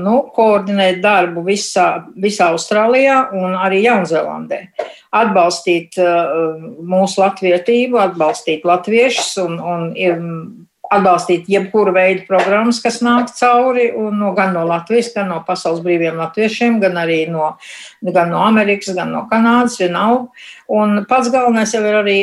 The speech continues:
sasaistīt visus cilvēkus kopā. Ā, ja mēs runāsim, ja mēs tālāk runāsim par mērķiem, ko mēs darīsim, kā mēs tagad, ā, rīkosimies turpmāk, ā, nu, te ir atkal tas, tur es varu garu runāt,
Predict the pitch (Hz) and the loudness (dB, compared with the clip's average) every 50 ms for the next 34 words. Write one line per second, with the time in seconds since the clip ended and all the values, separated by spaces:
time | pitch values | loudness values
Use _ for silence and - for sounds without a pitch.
0 | - 117 - 185 - - 220 220 220 - 196 190 185 185 - 202 190 190 208 226 | 0 -2 -4 -4 0 0 0 0 2 2 2 2 2 2 0 -2 -2 0 0 -2
1 | 220 220 - - - 233 220 208 196 180 180 - - - - 208 208 202 202 202 | 0 -2 -4 -4 -2 0 2 4 2 2 0 -2 -6 -6 -4 0 2 2 2 4
2 | - 156 - - - - _ _ _ - - - - _ _ - - 190 185 185 | 2 2 0 -2 -6 -12 _ _ _ -20 -20 -20 -20 _ _ -4 0 2 2 4
3 | 185 185 180 185 190 196 202 202 202 208 220 214 - 240 220 220 208 208 208 214 | 2 2 2 0 0 0 2 2 2 0 -2 -2 -2 -2 0 0 0 0 -2 -2
4 | - 220 202 - _ - 233 202 196 202 202 196 - - 220 202 196 190 185 190 | -4 -4 -6 -6 _ -6 -4 -2 0 0 0 -2 0 0 2 2 4 2 2 0
5 | - 202 202 190 190 190 - - 196 190 202 202 202 220 240 269 311 311 - - | -2 -4 -4 -4 -4 -4 -4 -6 -4 -2 0 0 2 2 4 2 2 0 0 -2
6 | 185 160 160 - - 185 185 185 180 175 175 190 240 294 311 277 214 - - - | -2 -2 -2 -2 -2 0 2 2 0 0 0 2 2 2 2 0 0 -2 -4 -6
7 | 180 160 165 - 180 175 180 180 180 180 - - 185 175 175 175 170 170 175 180 | -8 -6 -2 -2 0 0 0 -2 -6 -6 -4 -4 -2 0 0 0 -2 -2 -2 -2
8 | 175 180 185 196 240 262 - - 185 180 175 - 185 175 170 165 - - - 226 | 0 0 0 0 0 0 0 0 0 0 -2 -4 -6 -6 -6 -6 -6 -4 0 0
9 | 247 262 240 233 196 165 151 - - _ _ - - - - - - - 208 190 | 0 2 2 0 0 0 -2 -4 -8 _ _ -18 -16 -16 -18 -14 -6 -2 0 2
10 | 180 180 196 220 233 226 226 269 262 254 233 240 240 240 233 - 170 170 170 185 | 2 2 2 2 2 2 4 4 4 4 4 4 2 0 0 -2 -2 -2 -2 -6
11 | 185 - - - - - - 208 190 190 185 - - 180 180 185 202 190 180 170 | -8 -10 -10 -12 -12 -6 -4 -2 -2 -2 -2 -2 -2 -2 0 2 2 2 2 0
12 | 180 190 208 233 254 294 311 311 - | -2 0 0 2 2 2 2 0 -2